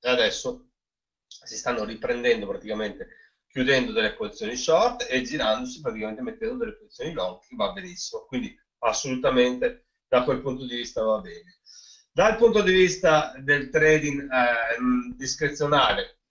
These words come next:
bisogna stare, secondo me, oggi io farò, non farò tanto, tanto trading, farò nel pomeriggio quando c'è il live trading, prenderò posizioni, farò un po', eh, <coughs> guarderò un attimino come,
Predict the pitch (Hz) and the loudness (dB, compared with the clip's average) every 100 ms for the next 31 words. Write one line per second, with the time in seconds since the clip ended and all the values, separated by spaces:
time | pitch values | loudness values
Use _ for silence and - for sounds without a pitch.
0 | _ _ _ _ _ _ _ 123 135 147 | _ _ _ _ _ _ _ -2 2 2
1 | 147 - 147 135 120 - 117 135 139 139 | 2 4 4 4 2 -4 -8 -4 0 4
2 | 147 123 135 135 131 127 120 120 123 123 | 4 6 2 2 -4 -2 0 2 2 0
3 | 127 139 139 - - _ - 127 123 123 | -2 -4 -4 -12 -16 _ -4 -4 -4 -8
4 | 147 135 - 123 120 117 113 123 123 139 | -6 -6 -4 0 2 2 -2 -2 -2 -2
5 | 131 113 110 - - 104 - - 123 123 | -4 -6 -4 -6 -4 -2 -2 -4 -8 -6
6 | - _ _ - 139 135 123 123 120 107 | -10 _ _ -2 2 4 2 2 -4 -6
7 | - 101 - 135 147 147 151 151 143 - | -8 -10 0 4 4 4 6 6 4 -4
8 | _ _ _ - 131 135 131 131 127 131 | _ _ _ 2 6 8 8 8 8 6
9 | - - - - 254 - - 190 160 180 | 2 0 2 4 4 4 4 4 6 4
10 | 180 190 196 180 - 185 196 170 - 160 | 6 8 8 6 2 -2 0 0 0 0
11 | 143 - | -2 -4